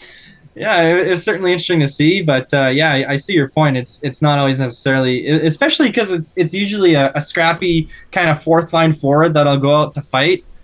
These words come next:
So for the other team, like, losing, losing that doesn't matter, but when you're down, you know, Dylan, and you gotta go five D, it, it, it definitely can, can hurt, especially if, you know, it's five minutes, but, uh, they gotta get a whistle too. So sometimes it can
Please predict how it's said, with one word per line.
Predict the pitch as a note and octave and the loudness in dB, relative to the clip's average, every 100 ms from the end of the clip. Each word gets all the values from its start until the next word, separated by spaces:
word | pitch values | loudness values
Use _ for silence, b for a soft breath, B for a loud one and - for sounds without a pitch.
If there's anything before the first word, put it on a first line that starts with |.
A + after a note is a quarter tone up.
| - - | -20 -6
So | - D#3 D3 | 2 4 4
for | D3 F3 | 2 2
the | F3+ | 2
other | G#3+ D#3 | 2 0
team, | D#3 C#3+ | 0 0
like, | C#3 D#3 | 2 2
losing, | E3+ D3+ C3 C3 | 2 2 0 0
losing | D3+ C3 | 0 2
that | C3 C3+ | 0 0
doesn't | C3 A#2+ | -2 -4
matter, | A#2 C#3+ C3+ | -4 -2 -2
but | A#2+ B2+ | -2 -2
when | C3+ | 2
you're | D3 | 0
down, | B2+ B2+ C#3+ B2+ | 0 0 0 0
you | B2 | -4
know, | B2 A2 | -6 -6
Dylan, | B2 C3+ B2 | -2 -2 -2
and | B2 B2 | -4 -8
you | |
gotta | A#2 A#2+ | -6 -6
go | A#2 A#2+ | -4 -4
five | - B2+ A2 | -2 -2 -4
D, | A#2 B2 | -4 -4
it, | A2 G#2+ - | -4 -8 -14
it, | G2+ | -14
it | A#2+ A#2 | -10 -6
definitely | B2 - A#2 | -4 -6 -8
can, | - A2 G#2 - - | -8 -12 -14 -20 -10
can | B2 | -8
hurt, | A#2 C#3+ B2+ | -4 -2 -4
especially | - B2+ - B2 A#2 | -6 -8 -4 -6 -6
if, | - _ b b _ | -10 _ b b _
you | B2 | -4
know, | A#2+ | -4
it's | A#2+ - | -4 -4
five | C#3+ C#3+ | -2 0
minutes, | C3+ C#3 B2 | 0 -2 -4
but, | - A#2+ A#2 - | -4 -4 -2 -2
uh, | A#2+ A#2 | 0 0
they | A#2+ | -2
gotta | C#3 A#2+ | -2 -4
get | A#2 | -6
a | A2+ | -4
whistle | B2+ D#3+ B2 | -4 -4 -6
too. | - C#3+ | -4 -4
So | C3 A#2+ | -2 -6
sometimes | - B2 B2 A#2+ | -8 -6 -8 -8
it | |
can | A2+ A2+ A2 | -10 -10 -10